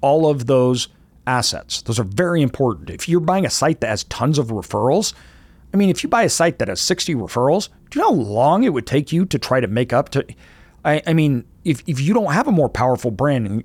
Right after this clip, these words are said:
don't just scrap things, right? And especially if you're in a competitive area, um,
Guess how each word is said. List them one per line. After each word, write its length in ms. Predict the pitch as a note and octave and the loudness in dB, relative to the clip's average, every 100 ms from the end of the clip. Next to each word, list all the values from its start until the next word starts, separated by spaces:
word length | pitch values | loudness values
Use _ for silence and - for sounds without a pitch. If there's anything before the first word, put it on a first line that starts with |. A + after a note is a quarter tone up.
| - | -4
don't 280 | E3 F#3 E3+ | 0 0 0
just 240 | F3+ - | 0 0
scrap 420 | - - D#3+ F3 - | -2 -2 -2 -2 -4
things, 460 | G2+ C2 - - - - | -6 -6 -10 -10 -8 0
right? 220 | A#2+ C#3+ - - - - - | 0 0 -6 -20 -20 -12 -2
And 120 | D#3 | 0
especially 580 | B2+ - - D#3+ - E3 | 0 -4 -2 -4 0 0
if 100 | C#3 | 2
you're 180 | C3+ C3+ | 2 2
in 80 | |
a 40 | B2+ | 0
competitive 520 | A2 G#2+ A2+ A2+ G2 | -2 0 0 0 2
area, 460 | B2+ B2+ G#2+ E2 - - - - | 4 4 2 -4 -12 -20 -20 -6
um, 440 | A#2+ A#2 A#2 A2 | 0 2 2 2